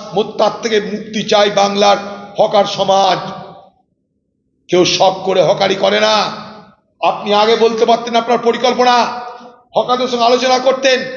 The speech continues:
তারপরে উঠাতেন। একটা প্রক্রিয়ার মধ্য দিয়ে হলে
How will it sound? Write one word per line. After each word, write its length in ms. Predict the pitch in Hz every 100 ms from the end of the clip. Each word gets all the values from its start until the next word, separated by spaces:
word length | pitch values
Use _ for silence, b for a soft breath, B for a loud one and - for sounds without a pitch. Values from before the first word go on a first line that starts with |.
| - - -
তারপরে 340 | - 240 - 247
উঠাতেন। 440 | 247 247 262 262 180 - -
একটা 160 | - 196
প্রক্রিয়ার 600 | - 208 - 220 202 202
মধ্য 160 | 202
দিয়ে 160 | 208 202
হলে 320 | 175 220 208